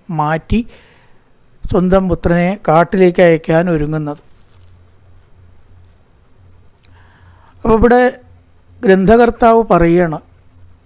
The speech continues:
ഒരാൾ എത്ര ധീരനോ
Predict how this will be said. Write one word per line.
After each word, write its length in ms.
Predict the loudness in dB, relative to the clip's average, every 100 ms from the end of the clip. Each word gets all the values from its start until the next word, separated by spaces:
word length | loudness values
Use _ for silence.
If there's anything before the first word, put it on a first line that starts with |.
| -20 _ _ -6
ഒരാൾ 280 | 2 4 4 2
എത്ര 600 | -2 -4 0 4 4 2 -4 _ _ _ _ -20 -20 _ _ _ _ _ _ _ _ -20 -14
ധീരനോ 680 | -2 0 2 4 2 0